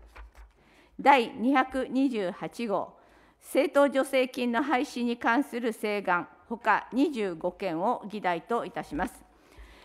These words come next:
これらの請願につきましては、理事会において協議の結果、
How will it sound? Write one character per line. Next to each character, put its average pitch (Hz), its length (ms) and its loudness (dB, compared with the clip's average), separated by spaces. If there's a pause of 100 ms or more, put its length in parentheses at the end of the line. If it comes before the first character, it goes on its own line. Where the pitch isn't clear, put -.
(200)
こ - 100 2
れ 349 140 2
ら 254 140 6
の 240 80 0
請 240 200 0
願 240 160 2
に 240 120 0
つ - 100 -16
き 233 100 -6
ま 240 160 2
し - 120 -12
て 190 100 0
は、 185 300 2 (260)
理 196 140 -8
事 349 120 -2
会 240 220 4
に 214 100 0
お 208 120 2
い 202 40 -4
て 196 160 -6
協 262 240 2
議 196 120 -6
の 180 100 -2
結 180 340 -6
果、 175 240 2